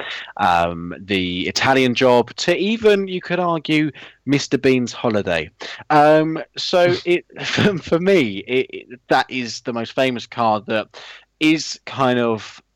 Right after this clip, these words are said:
uh, it's not the best car out there, and it, I'm talking about a classic Mini Cooper, not the Mini Coopers now, because that's not a Mini Cooper, that's a load of rubbish. Um,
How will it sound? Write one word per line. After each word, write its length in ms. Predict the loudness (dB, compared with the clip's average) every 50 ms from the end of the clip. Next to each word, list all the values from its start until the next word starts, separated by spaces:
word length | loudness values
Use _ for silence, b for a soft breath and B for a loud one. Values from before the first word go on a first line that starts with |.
| _ _ _ _
uh, 240 | -12 -12 -10 -10 -12 -14 -14 -14 -8 -6
it's 260 | -6 -6 -4 -2 2
not 240 | 4 4 4 2 0
the 80 | -4
best 300 | -2 -2 -2 -2 -2 -4
car 320 | 0 2 4 6 6 6 4
out 260 | 4 2 0 -4 _
there, 320 | -2 0 2 2 0 -2 -6 B B B B B B B
and 140 | -2 0 0
it, 40 | 0 0
I'm 160 | 0 0 0
talking 240 | -2 -6 -6 -4 -2
about 160 | -2 -2 -2
a 80 | -2 -6
classic 640 | -8 -4 -2 -2 -2 -4 -6 -12 -18 -18 -18 -20 -18
Mini 200 | -14 -12 -12 -12
Cooper, 340 | -12 -14 -14 -14 -12 -6 -2
not 180 | 0 0 0
the 80 | 0 -2
Mini 200 | 0 0 -2 -2
Coopers 360 | -2 -4 -4 -4 -6 -6 -4
now, 220 | -4 -2 -2 -4
because 240 | -4 -6 -8 -8 -4
that's 240 | -2 -2 -2 -2 -6
not 120 | -6 -6
a 40 | -6
Mini 240 | -6 -6 -6 -6 -6
Cooper, 320 | -8 -10 -12 -10 -10 -4
that's 400 | 0 0 0 0 -2 -4 -4 -4 -6 _ _ _ _ -2
a 60 | 0
load 140 | 0 0 0
of 80 | 0
rubbish. 400 | 0 0 0 0 -4 -6 -6 -6 B B B B B -2
Um, 380 | 0 2 2 2 2 0 -2